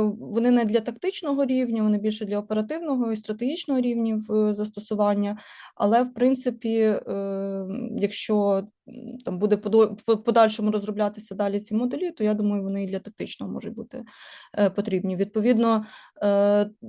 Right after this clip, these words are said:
той чи інший військовослужбовець, е, може підібрати для себе, е, ті інструментарії, які йому потрібні.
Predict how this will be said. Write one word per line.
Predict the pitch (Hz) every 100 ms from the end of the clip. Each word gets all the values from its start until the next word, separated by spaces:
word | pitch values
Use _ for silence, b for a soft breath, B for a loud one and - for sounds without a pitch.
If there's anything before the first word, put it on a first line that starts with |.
| -
той | 240
чи | 220
інший | 247 214 214
військовослужбовець, | 214 233 220 220 202 247 320 277 247 - 202
е, | 202 196 208
може | 214 226 214
підібрати | 214 208 202 226 226
для | 196
себе, | 202 214 214 196 190 185 - -
е, | 180 180 180 180 185
ті | - 226
інструментарії, | 208 208 202 208 208 220 240 208
які | 202 -
йому | 202 196
потрібні. | 196 - 170 170 -